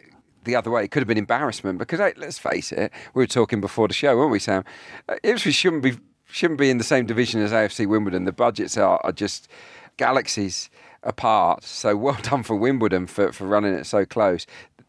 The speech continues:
Relief, I would imagine, will, will, will have been the initial emotion. Um,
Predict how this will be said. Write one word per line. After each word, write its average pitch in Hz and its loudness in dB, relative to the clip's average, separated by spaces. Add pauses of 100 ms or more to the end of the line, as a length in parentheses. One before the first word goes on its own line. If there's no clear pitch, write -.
Relief, 127 0
I 98 4
would 98 2
imagine, 95 -2
will, 95 -2
will, 92 -2
will 95 -4
have 98 -2
been 98 0
the 98 2
initial 101 -2
emotion. 90 -2 (480)
Um, 95 0